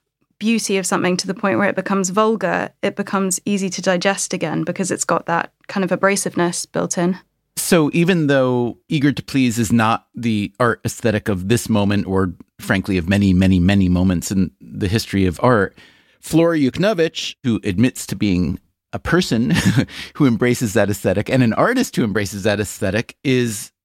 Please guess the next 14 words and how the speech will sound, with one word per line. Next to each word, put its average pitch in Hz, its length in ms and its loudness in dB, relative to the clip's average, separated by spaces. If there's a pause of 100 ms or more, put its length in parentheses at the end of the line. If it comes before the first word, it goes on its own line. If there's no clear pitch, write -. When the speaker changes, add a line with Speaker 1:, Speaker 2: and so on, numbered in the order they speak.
(220)
Speaker 2:
in 127 160 4
the 117 80 2
last 120 340 0
couple - 200 -4
of 131 60 2
years 208 260 0
one 127 180 4
of 101 400 -6
the 120 80 4
most 117 600 0 (360)
revered 117 1040 0
young 127 300 4
painters 139 480 -2
alive. 101 640 -2